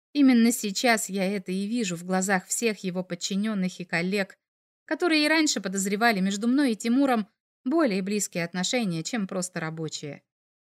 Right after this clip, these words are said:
Интересно, как родители на это отреагируют? Ведь они не видели меня больше после того предательства. Впрочем, как и бабушка, Яна и Глеб.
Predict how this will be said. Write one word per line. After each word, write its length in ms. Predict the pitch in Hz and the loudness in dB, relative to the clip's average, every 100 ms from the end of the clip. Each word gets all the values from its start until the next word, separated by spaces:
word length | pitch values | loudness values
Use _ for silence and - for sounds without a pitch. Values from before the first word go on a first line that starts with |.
| _ _ _ _ | _ _ _ _
Интересно, 680 | 240 233 214 175 - 156 143 _ _ _ _ | 0 2 2 0 -2 -6 -10 _ _ _ _
как 240 | - 370 | -2 0
родители 480 | 220 202 233 202 175 | 2 2 0 -2 -2
на 200 | 175 180 | 0 0
это 200 | 165 165 | -2 -6
отреагируют? 840 | 170 190 180 185 180 165 147 - _ _ _ _ - | -6 -2 -2 0 -2 -4 -8 -14 _ _ _ _ 0
Ведь 220 | 302 254 | 2 8
они 220 | 247 262 | 8 8
не 160 | 247 240 | 6 6
видели 320 | 254 254 254 | 4 4 4
меня 260 | 240 226 | 4 2
больше 380 | 208 220 190 196 | 2 2 2 -2
после 300 | 180 196 190 | -4 -4 -4
того 240 | 185 208 208 | -4 -2 -2
предательства. 840 | 190 190 185 160 156 - 160 139 _ _ _ _ _ _ | -2 0 0 -2 -8 -8 -10 -14 _ _ _ _ _ _
Впрочем, 580 | - 330 277 220 185 - _ _ | -4 0 2 2 -2 -6 _ _
как 180 | - 226 | -6 -2
и 40 | |
бабушка, 580 | 214 233 196 180 - - _ _ _ | 2 2 2 -2 -4 -14 _ _ _
Яна 460 | - 190 220 196 170 | -6 0 2 2 0
и 220 | 156 156 | -4 -8
Глеб. 400 | 170 185 160 - | -4 -2 -2 -4